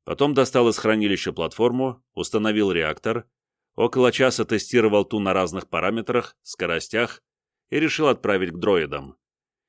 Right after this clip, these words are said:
Ими пока сержант рулил, три банды уже уничтожил, но скорость у дроидов небольшая,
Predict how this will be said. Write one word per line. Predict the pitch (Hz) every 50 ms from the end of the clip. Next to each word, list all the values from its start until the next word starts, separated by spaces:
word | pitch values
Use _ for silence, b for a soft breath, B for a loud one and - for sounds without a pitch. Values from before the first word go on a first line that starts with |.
| _ _
Ими | - - 104 110 113
пока | 107 110 104 101 107 98
сержант | - - 107 95 92 110 139 131 104 -
рулил, | 87 90 87 82 80 78 71 69 - _ _ _ _ _ _
три | - 113 127 139
банды | 123 104 104 101 101 90 98
уже | 98 95 85 98 95
уничтожил, | 92 95 95 90 - - 98 92 87 80 90 87 82 80 - _ _ _ _ _ _ _
но | - 95 123 143
скорость | 131 - - 151 151 143 127 - -
у | 127
дроидов | 113 110 113 113 113 98 101 95 -
небольшая, | 98 92 82 90 92 87 - - 120 104 85 73 69 - -